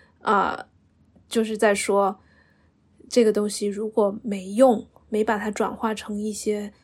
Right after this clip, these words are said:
呃，能够让你的生活有变化的东西的话，那它就还是不好的。所以归根结底，我们要反对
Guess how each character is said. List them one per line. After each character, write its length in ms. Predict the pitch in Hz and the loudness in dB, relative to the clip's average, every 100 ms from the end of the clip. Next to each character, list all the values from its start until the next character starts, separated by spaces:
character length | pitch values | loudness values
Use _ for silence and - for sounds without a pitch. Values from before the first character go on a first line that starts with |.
| _ _ - | _ _ -12
呃， 300 | 214 202 214 - - | -10 -8 -10 -12 -6
能 140 | 214 | -2
够 100 | 240 | 0
让 180 | 240 208 | 2 0
你 80 | 202 | -2
的 140 | 220 | -4
生 240 | - 226 | -2 -2
活 200 | 226 214 - _ _ _ _ - | 0 -4 -6 _ _ _ _ -6
有 100 | 220 | -6
变 300 | - 294 220 | 2 2 2
化 160 | 208 | -2
的 60 | 185 | -6
东 180 | 208 208 | -4 -6
西 120 | 226 | -6
的 80 | 202 | -8
话， 160 | 220 | -8
那 180 | 233 202 | -8 -8
它 140 | 196 | -8
就 160 | 214 214 | -6 -6
还 300 | - - 202 | -6 -8 -8
是 220 | - - | -6 -6
不 200 | - 285 | -4 -4
好 320 | - - - - | -4 -8 -12 -12
的。 200 | - - _ _ _ _ _ _ _ _ _ _ _ _ _ _ _ | -16 -16 _ _ _ _ _ _ _ _ _ _ _ _ _ _ _
所 160 | - 233 | -2 0
以 40 | |
归 160 | 220 294 | 4 4
根 140 | 302 | 4
结 140 | 285 233 | 6 6
底， 100 | 233 | 6
我 80 | 202 | 2
们 80 | |
要 100 | 214 | -2
反 300 | 208 - - | -4 -4 -4
对 240 | - 202 | -2 -2